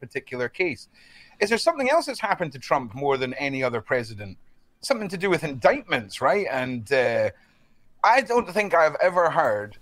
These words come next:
more news about a president since they've not been a president in my whole life, okay? This, this guy has just been,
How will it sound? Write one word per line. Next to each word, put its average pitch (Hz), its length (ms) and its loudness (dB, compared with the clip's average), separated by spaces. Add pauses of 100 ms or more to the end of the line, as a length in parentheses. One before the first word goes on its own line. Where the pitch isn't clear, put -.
(180)
more 180 340 2
news 180 300 -6
about 147 300 2
a 131 40 0
president 101 640 -4 (360)
since 151 280 -6
they've 135 180 -4
not 147 300 0
been 170 160 -6
a 139 60 0
president 98 600 -8 (380)
in 139 80 -10
my 127 140 0
whole 123 260 -2
life, 98 380 -6 (380)
okay? 131 320 0 (380)
This, 170 160 2
this 185 240 -2
guy 135 460 4 (240)
has 151 160 2
just 156 260 -6
been, 139 320 -6